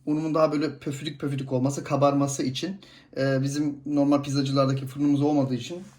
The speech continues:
eğer evde yapıyorsanız bunu kullanmak zorundasınız. Burada ise iki gram mayam var, yaş mayam. Burada ise on beş gram deniz tuzum var. Bu da çok önemli. Mutlaka deniz tuzu kullanmanız gerekiyor. Eğer siz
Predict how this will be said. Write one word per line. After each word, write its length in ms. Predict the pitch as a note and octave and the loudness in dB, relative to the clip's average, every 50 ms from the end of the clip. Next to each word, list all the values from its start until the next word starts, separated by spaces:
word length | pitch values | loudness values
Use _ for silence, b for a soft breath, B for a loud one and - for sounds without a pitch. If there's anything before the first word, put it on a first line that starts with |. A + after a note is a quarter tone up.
| _ _ | _ _
eğer 240 | C#3 C3+ C3+ C3 C3 - | -2 -2 -2 -2 -2 -2
evde 260 | C#3+ C#3+ C#3+ C#3+ F3 | 0 0 2 2 2
yapıyorsanız 500 | D#3+ D#3 D#3 - C#3+ C3+ D#3+ E3 D#3+ D3 | 0 0 -2 -4 -6 -6 -6 -8 -8 -4
bunu 140 | D3 D3+ C3+ | -4 -4 -2
kullanmak 380 | - D3+ C#3 C3+ C#3+ D#3 D#3 C#3 | 0 0 2 2 2 2 2 2
zorundasınız. 640 | C3 C3+ C3+ C3+ C#3 C#3 - - C3+ C#3+ - - B B B B B B B B | 2 2 4 2 2 0 -2 -4 -4 -4 -4 -8 B B B B B B B B
Burada 160 | - D#3 F3 F3 | -8 0 2 2
ise 340 | E3+ F3 - F3 - - - _ | 2 2 -2 -4 -6 -8 -12 _
iki 240 | D#3 C3+ - F#3 D3 | -10 -6 -6 -6 -4
gram 320 | - C#3+ D3+ G#3 - - - - - | -2 -2 0 -2 -2 -6 -12 -18 -16
mayam 480 | - D3+ D3+ D#3 D#3+ D#3 D3 C3+ B2 B2 | -10 0 2 2 4 4 4 4 2 2
var, 200 | D3 F#3 - - | 0 -4 -4 -4
yaş 260 | - D3 D3 C#3 - - | -2 -2 -2 -2 -4 -4
mayam. 300 | - - - - - - B B B B B B B B _ | -4 -4 -4 -6 -6 -10 B B B B B B B B _
Burada 180 | E3 F3 F3 E3 | -8 -2 0 0
ise 240 | D3+ C#3 C#3 - - | 0 2 0 -4 -4
on 260 | - F3 F3 F3 D#3 | 0 -2 -2 0 0
beş 200 | D#3 C#3+ - - | -2 -2 -4 -6
gram 320 | - D3+ E3+ F#3+ C4 - G#3 | 0 0 2 2 0 -4 -8
deniz 420 | E3+ C#3 C#3 D3 E3+ F3 - - | -4 6 6 6 6 6 0 -6
tuzum 380 | - - D3 C#3 C#3+ C3+ A#2+ A2 | -6 -6 -2 2 2 2 2 2
var. 180 | A2 A2 - - - | 0 -4 -8 -8 -6
Bu 80 | E3 | -2
da 100 | D#3+ D3+ | -2 0
çok 180 | C3+ D3+ C3 - | 0 -2 -2 0
önemli. 260 | C3+ B2 B2+ C3 D3+ | 2 2 4 2 2
Mutlaka 480 | D#3+ D#3+ E3 D#3+ - D3+ - D3 C3+ B2+ | 0 -4 -4 -2 -2 0 2 2 4 6
deniz 180 | C#3+ D3 D#3 | 4 4 4
tuzu 260 | - - C#3+ C#3+ D#3 C3+ | 0 -4 -6 -6 -6 -2
kullanmanız 500 | - C#3+ C#3+ C3+ C3 C#3 D3 E3 D#3 C#3 | 2 2 4 4 4 4 2 2 0 0
gerekiyor. 420 | C3+ C#3 C3 B2+ - - A2 G#2 - - | 0 0 0 0 -2 -6 -8 -10 -8 -2
Eğer 220 | - D3+ D#3 D#3 | 0 2 2 2
siz 380 | C3+ C3 - - D3 C3 - - | 0 -2 -6 -6 -6 -6 -8 -12